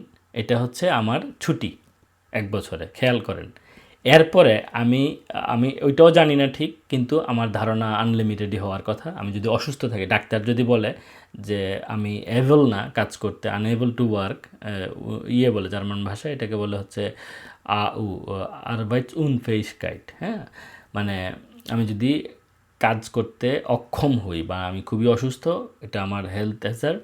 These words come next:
তাহলে আমাকে কাজ করতে হবে না। তার মানে যদি কেউ ওইরকম চালাকিও করে, মিথ্যা চালাকি, যেটা হচ্ছে যে বললাম ডাক্তারের কাছে গিয়ে, "আমার খুবই খারাপ লাগছে, আহ, আমাকে ছুটি দাও।" যেমন আমি ডাক্তারের কাছে গেলাম, আমার মনে, আমি বললাম যে, "আমার একটু রেস্ট নেওয়া দরকার। আমি যখন উমরা করে আসছি সৌদি আরব থেকে, আমি একটু অসুস্থ হয়ে আসলে হয়ে গেছি।"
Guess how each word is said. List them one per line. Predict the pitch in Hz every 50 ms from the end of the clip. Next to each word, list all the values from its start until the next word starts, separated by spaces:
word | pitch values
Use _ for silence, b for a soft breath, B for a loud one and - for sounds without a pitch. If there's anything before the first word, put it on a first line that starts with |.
| -
তাহলে | - 110 95 101 101 110 123 127
আমাকে | 107 101 98 98 95 - 127 160 247 - - _ _
কাজ | - 95 95 95 -
করতে | - - 151 147 147 - 131 107
হবে | 98 - -
না। | - - B B B B B B B _
তার | 120 120 131
মানে | 135 139 143
যদি | 139 143 139 143 139
কেউ | 139 - 131 123 123 123 123 - - - _ _ _ _
ওইরকম | - 123 123 120 120 117
চালাকিও | 113 - 135 147 160 165 165 180 165 156
করে, | - - 113 104 104
মিথ্যা | 107 113 110 - - 120
চালাকি, | 113 117 110 107 98 98 92
যেটা | 92 98 82 95
হচ্ছে | 98 98 - - 120
যে | 117 117
বললাম | 110 117 117 113 113 113 110 107 107
ডাক্তারের | 101 107 101 - 101 101
কাছে | 104 107 - 120
গিয়ে, | 117 123 120
"আমার | 107 104 104 104 98
খুবই | - 110 107 107
খারাপ | 113 - 117 113 - 131
লাগছে, | 123 120 - - -
আহ, | 247 - - - - - - - - - -
আমাকে | 98 98 98 98 98 101 95
ছুটি | - - 107 107
দাও।" | 87 87 107
যেমন | 139 156 160 156
আমি | 143 139 139 143 139
ডাক্তারের | 143 139 - 139 123 123
কাছে | 127 123 143
গেলাম, | 127 139 135 131 127
আমার | 123 120
মনে, | 120 123 120 120 120
আমি | - 113 117 117
বললাম | 117 110 113 120 123 117 113 110 107
যে, | 107 110
"আমার | 107 107 110 107
একটু | 107 - 110 107 107
রেস্ট | 101 113 120 117 - - -
নেওয়া | 113 104 101
দরকার। | 98 90 85 - 90 90
আমি | 92 95 98
যখন | 92 101 101 101
উমরা | 101 104 104 104 104
করে | 101 113 107 117
আসছি | 117 117 - - 123 120
সৌদি | 120 123 120 127
আরব | 123 120
থেকে, | 120 - 127 123
আমি | 107 101 104
একটু | 95 - -
অসুস্থ | 113 110 - 127 - -
হয়ে | - 120 117
আসলে | 113 117 - 107 104 101
হয়ে | 110 107 110 113
গেছি।" | 120 127 123 - 170 202